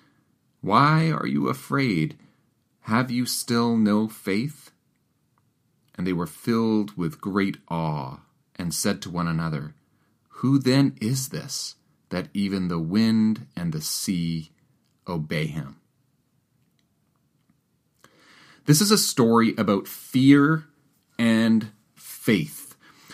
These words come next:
The disciples were on the water in the boat, and there was a great storm. It was big enough that they feared for their lives, and in a panic, they wake Jesus and accuse him of not caring that they are about to perish on the sea.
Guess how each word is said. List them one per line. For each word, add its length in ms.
The 100
disciples 800
were 400
on 440
the 140
water 480
in 180
the 80
boat, 420
and 160
there 80
was 120
a 60
great 520
storm. 680
It 60
was 200
big 320
enough 360
that 160
they 120
feared 540
for 140
their 180
lives, 580
and 120
in 80
a 80
panic, 680
they 120
wake 520
Jesus 560
and 140
accuse 640
him 400
of 160
not 360
caring 680
that 180
they 140
are 180
about 380
to 100
perish 640
on 280
the 80
sea. 420